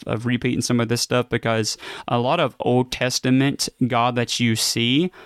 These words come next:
um, is really kind of the forms and ca-,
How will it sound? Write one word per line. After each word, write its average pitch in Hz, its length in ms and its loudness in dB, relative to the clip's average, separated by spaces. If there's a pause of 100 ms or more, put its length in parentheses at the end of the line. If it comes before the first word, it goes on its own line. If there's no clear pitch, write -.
(160)
um, 110 580 2 (160)
is 120 240 -2
really 147 400 2
kind 135 260 -4
of 120 100 -2
the 113 80 -2
forms 127 920 2 (100)
and 113 400 0
ca-, - 180 -4